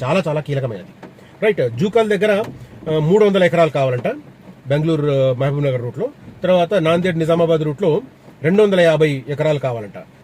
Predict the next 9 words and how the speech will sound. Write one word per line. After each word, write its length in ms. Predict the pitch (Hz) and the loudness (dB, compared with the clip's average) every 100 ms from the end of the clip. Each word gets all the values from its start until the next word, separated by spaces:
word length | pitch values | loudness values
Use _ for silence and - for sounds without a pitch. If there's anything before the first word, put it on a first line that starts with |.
| - | -8
ప్రయాణికులు 680 | 147 175 247 240 233 208 233 | 0 2 4 4 2 0 -6
పూర్తి 400 | - 220 - 233 | -6 -8 -8 -12
స్థాయిలో 460 | - 185 175 185 170 | -8 -4 -2 -2 0
డెవలప్ 340 | 143 170 165 | 0 0 -2
అయిన 180 | 160 143 | -4 -2
తర్వాత 420 | 131 143 147 131 | -2 0 -2 -2
దాని 300 | 160 139 135 | -2 -2 -2
నిర్మాణం 340 | 131 147 156 | -2 -2 -2
పూర్తయ్యేసరికి 720 | 127 135 139 135 123 127 233 | -2 -8 -6 -6 -6 -10 -12